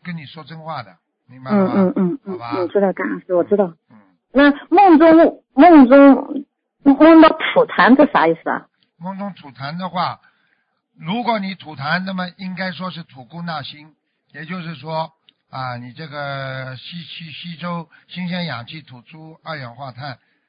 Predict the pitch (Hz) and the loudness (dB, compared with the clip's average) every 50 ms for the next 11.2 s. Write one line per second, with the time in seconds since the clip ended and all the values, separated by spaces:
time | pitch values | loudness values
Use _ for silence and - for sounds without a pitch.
0 | _ _ _ 143 143 147 156 180 180 170 175 165 - 170 170 165 156 _ _ _ | _ _ _ -20 -20 -16 -14 -12 -12 -12 -12 -14 -12 -10 -12 -12 -12 _ _ _
1 | _ _ 160 165 180 175 _ - - 143 139 139 _ - 165 220 226 202 175 165 | _ _ -14 -12 -12 -12 _ -20 -20 -20 -20 -20 _ -18 -14 -10 -6 -4 -4 -4
2 | 175 165 180 165 147 - _ _ 170 165 160 180 180 147 139 - _ 170 156 135 | -4 -6 -8 -10 -10 -10 _ _ -18 -16 -12 -12 -12 -12 -12 -14 _ -14 -12 -12
3 | 127 110 113 110 110 113 117 113 - _ _ _ _ _ _ _ _ _ _ _ | -12 -14 -16 -20 -20 -20 -20 -20 -20 _ _ _ _ _ _ _ _ _ _ _
4 | 190 202 196 202 196 170 156 127 - 185 190 196 170 156 127 127 120 117 - 113 | -12 -8 -8 -6 -6 -8 -10 -4 -4 -4 -4 -4 -8 -12 -14 -16 -18 -18 -20 -20
5 | 104 _ _ _ _ _ _ _ - 165 156 143 135 117 - 180 170 170 170 165 | -20 _ _ _ _ _ _ _ -18 -18 -16 -16 -16 -14 -10 -8 -8 -8 -6 -6
6 | 185 190 170 113 - _ _ _ _ _ _ _ _ _ _ _ _ _ _ _ | -4 -6 -6 -6 -10 _ _ _ _ _ _ _ _ _ _ _ _ _ _ _
7 | 127 139 147 156 160 160 160 156 156 151 151 151 135 _ _ _ _ _ _ _ | -20 -16 -10 -8 -8 -8 -8 -8 -8 -8 -8 -8 -10 _ _ _ _ _ _ _
8 | _ 165 233 226 220 226 254 254 262 254 254 - 262 262 - 285 247 220 208 220 | _ -2 -2 0 2 4 4 6 6 4 2 0 -4 -2 2 2 0 0 0 -8
9 | - _ _ _ 190 202 202 185 165 131 _ _ _ 160 185 220 202 233 214 196 | -20 _ _ _ -4 -2 -2 -2 -2 -6 _ _ _ -16 -14 -10 -8 -8 -8 -8
10 | 185 165 156 196 196 170 - - 185 240 208 202 254 233 - - 143 131 117 113 | -10 -10 -10 -12 -12 -12 -12 -12 -14 -14 -10 -8 -10 -10 -10 -12 -18 -16 -14 -12
11 | 123 135 156 165 | -8 -8 -8 -8